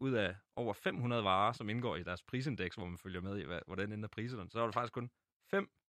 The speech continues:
små, ubetydelige varer, som, som kom op i nærheden af de her, øh,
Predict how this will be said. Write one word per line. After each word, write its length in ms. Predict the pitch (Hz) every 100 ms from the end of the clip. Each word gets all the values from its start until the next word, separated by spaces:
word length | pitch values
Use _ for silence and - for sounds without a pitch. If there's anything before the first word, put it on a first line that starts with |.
| _ _ _ -
små, 260 | 175 - 131
ubetydelige 520 | 123 - 185 123 98
varer, 320 | 90 95 120
som, 360 | - 123 98 -
som 340 | - 101 90 - _ _ _ _ _ _
kom 180 | 113 113
op 160 | 123 _ 160
i 60 |
nærheden 540 | 156 156 180 175 123 -
af 120 | 98
de 80 | 101
her, 200 | 95 90 _ _
øh, 360 | 95 87 82